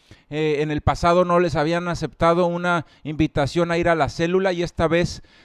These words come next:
ahí aceptaron y fueron. Muchos de ellos se sentaron ahí junto con ellos para escuchar la célula. Quiero decirles que se han inscrito muchos foráneos, no solamente del interior de la República, sino algunos también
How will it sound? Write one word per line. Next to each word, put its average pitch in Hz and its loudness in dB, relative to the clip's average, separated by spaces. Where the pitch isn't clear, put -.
ahí 170 2
aceptaron 175 2
y 165 -6
fueron. 190 4
Muchos 175 -4
de 170 0
ellos 175 0
se 151 -6
sentaron 156 -4
ahí 160 -2
junto 170 -8
con 139 -8
ellos 185 -4
para 160 -2
escuchar 147 -6
la 151 -6
célula. 180 -2
Quiero 175 6
decirles 180 0
que 175 -2
se 147 0
han 170 0
inscrito 180 0
muchos 185 2
foráneos, 175 0
no 156 -6
solamente 180 -2
del 165 0
interior 156 -2
de 180 -2
la 170 0
República, 180 -2
sino 147 -6
algunos 160 -4
también 156 -4